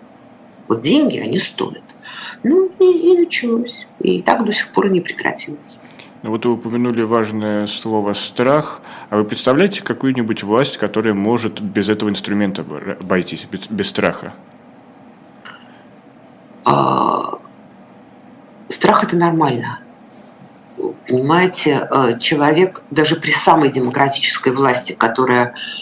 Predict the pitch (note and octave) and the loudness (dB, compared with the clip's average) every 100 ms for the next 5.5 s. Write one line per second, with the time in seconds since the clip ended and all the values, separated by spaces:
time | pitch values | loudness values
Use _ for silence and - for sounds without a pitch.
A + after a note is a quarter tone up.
0 | - - - - F3 D3+ D#3+ E3 - C#3 | -16 -12 -4 0 2 4 4 4 2 0
1 | C3 C#3 C3+ C3 A#2 - - - A2 - | 2 4 2 0 -2 -4 -4 -4 0 2
2 | A2+ A#2 C3 - B3 B3 - - - - | 2 2 2 4 4 4 0 -12 -6 0
3 | D4 - D4 A#3 E4 F4+ - C4+ C#4 B3+ | 2 6 6 8 8 6 4 -2 0 0
4 | - F3 D3+ - - F#3 A3 - F#3+ - | 0 2 2 0 2 4 4 0 -2 0
5 | F3 - - - - | -2 -2 -2 -4 -4